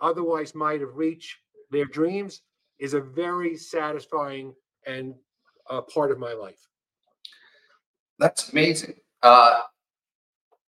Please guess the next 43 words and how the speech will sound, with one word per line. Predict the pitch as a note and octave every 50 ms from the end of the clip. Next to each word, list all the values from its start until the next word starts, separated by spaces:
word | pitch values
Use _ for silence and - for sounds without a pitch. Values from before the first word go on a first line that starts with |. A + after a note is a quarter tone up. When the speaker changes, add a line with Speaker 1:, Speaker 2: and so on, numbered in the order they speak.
| _ _ -
Speaker 2:
that's | B2+ - -
amazing. | A2+ A2 A#2 A2+ - - - -
A | G2
lot | G#2 A2 B2 B2+ -
of | -
teaching | - C#3+ C3+ - - G2+ G2+ G2+
there, | G#2+ G2+ G#2
some | - - - A2 G2 - -
amazing | G#2 G#2 A2 B2 C3+ C#3 C#3 C3+
schools | - - - - C3+ C3+ C#3+ C#3 -
you | A2 G2
mentioned, | F#2+ F2+ F2+ F2+ - - F#2+ F#2+ G2 F#2+ F#2+ F#2+ - _ _ _ _ -
and, | G2 G2 G2 G2 F#2+
uh, | F#2+ F#2+ F#2 F2+ F#2+ F#2 F#2+
I'm | G2+ G2 F#2+ -
sure | - G2+
that | G2+ G2 F#2+ - - G2
they | G2+ G2+ G#2
are | G2 G2+ G2+
lucky | G2+ G2+ G2+ - G#2+
to | F#2+ F#2+ F#2+
have | G#2 G2+ G#2 G#2 G2+
you, | G2 F#2+ F#2+ F#2 F#2+
uh, | F#2+ F#2+ G2+ - _ _ _ F#2 - _ _ _ _ _
come | - G2+ G2 G2 -
do | A2 A2+ A2
that. | - - _ _ _ _ _ _ _ _ _ _ _ _ _ _ _ _ _ _ _ _ _ _ _ _ _ _ _ _ _
When, | _ C#3+ D#3 E3+ F3 F3+ F3 E3+ F3 - -
when | D#3 D#3+
you | F#3 -
talk | - - C4+ C4 -
about | G#3+ F#3+ F3 E3+
that | - - _ _ _
middle | - - - - - - _ -
piece, | - - E2+ - - - - - - - - -
uh, | G2+ G2+ G2+ G2 G2 F#2+ -
when | G#2+ G#2
you | G#2 G#2
talk | - A#2
about | A2 A2 -
that | - G2 - _
business | A2+ A2 G#2+ - G2 F#2+ -
piece, | - - - E2+ E2 - - - - - _